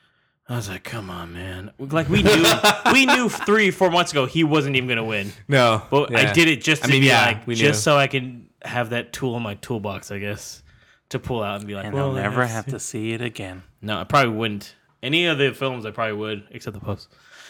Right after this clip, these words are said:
Speaker 1: But I mean, um,
Speaker 2: Hey, I'm just glad I broke over a hundred. I didn't think I'd get this many right
Speaker 3: Hey,
Speaker 2: my
Speaker 3: you did
Speaker 2: first time
Speaker 3: good.
Speaker 2: around. So
Speaker 1: and our significant others did quite
Speaker 3: Oh,
Speaker 1: well.
Speaker 3: yes.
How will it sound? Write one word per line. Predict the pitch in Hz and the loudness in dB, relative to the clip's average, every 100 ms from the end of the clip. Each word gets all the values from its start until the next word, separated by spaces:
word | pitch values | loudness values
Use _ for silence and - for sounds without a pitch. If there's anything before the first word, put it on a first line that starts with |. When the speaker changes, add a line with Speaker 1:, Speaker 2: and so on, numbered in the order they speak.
| - | -8
Speaker 1:
But | 127 123 | -4 -2
I | |
mean, | 120 123 120 | -4 -6 -6
um, | 117 113 110 107 | -6 -4 -4 2
Speaker 2:
Hey, | 131 | 4
I'm | 156 | 4
just | 180 160 | 4 2
glad | 160 143 | 4 6
I | 127 | 4
broke | 131 123 120 | 4 2 2
over | 117 | 0
a | 110 | 2
hundred. | 113 110 110 | 2 0 2
I | 113 | 0
didn't | 120 107 | 0 -2
think | 113 110 110 | -4 -4 -2
I'd | 107 104 | -4 -2
get | 110 - 123 | -4 -4 -8
this | 107 - | -8 -6
many | 101 98 | -6 -4
right | 101 98 98 | -2 -2 -2
Speaker 3:
Hey, | - | -6
Speaker 2:
my | 123 | -4
Speaker 3:
you | 98 | -4
did | 113 | -4
Speaker 2:
first | - | 0
time | 117 | 2
Speaker 3:
good. | 117 | 2
Speaker 2:
around. | 98 95 95 - | 0 -4 -8 -16
So | - 101 95 95 131 | -10 -6 -6 -6 0
Speaker 1:
and | 147 160 | 2 2
our | - 135 160 160 | -2 0 -2 -4
significant | 175 185 208 - | -6 -6 -6 -10
others | 185 220 | -10 -10
did | - 104 | -12 -16
quite | - - - | -14 -12 -8
Speaker 3:
Oh, | - 113 104 | -4 -4 -4
Speaker 1:
well. | 95 95 110 | -8 -8 -6
Speaker 3:
yes. | 107 104 - - | -4 -4 -8 -14